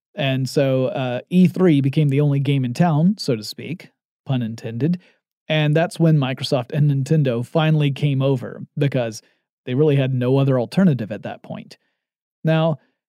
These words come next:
once it became the only game trade show in the United States,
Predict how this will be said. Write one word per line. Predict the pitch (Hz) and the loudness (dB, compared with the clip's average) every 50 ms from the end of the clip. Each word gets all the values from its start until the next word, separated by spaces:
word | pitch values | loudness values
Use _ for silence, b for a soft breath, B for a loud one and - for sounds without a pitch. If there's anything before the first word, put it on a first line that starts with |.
| _ _ _ _ | _ _ _ _
once | 151 151 196 247 311 - | 0 2 2 2 0 -2
it | 302 240 | -4 -4
became | 240 208 170 202 202 185 | -2 2 4 6 6 6
the | 180 170 | 6 6
only | 180 170 175 165 156 151 | 6 4 4 6 4 4
game | 143 143 143 147 147 147 | 4 2 2 2 2 0
trade | 135 - 156 143 139 135 | 0 2 2 2 2 0
show | - - 151 139 | 0 0 0 2
in | 127 123 | 2 0
the | 123 | -2
United | 123 123 123 123 117 110 | -2 -2 -2 -2 -4 -6
States, | - - - - 113 113 113 | -4 -4 -2 -2 -2 -4 -10